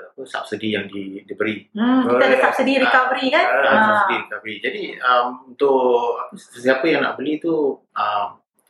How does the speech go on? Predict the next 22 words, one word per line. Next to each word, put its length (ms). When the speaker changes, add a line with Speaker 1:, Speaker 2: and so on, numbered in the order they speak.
Speaker 1:
mereka 480
harus 400
fikir 520
apa 360
yang, 260
um, 680
mereka 400
hendak 360
beli. 320
Dan 640
untuk 400
yang 240
sepuluh 320
tahun 320
tu, 100
Speaker 3:
Mhm. 320
Speaker 1:
adakah 400
ia 400
boleh 400
menjejaskan, 1120
ah, 320
apa-apa, 560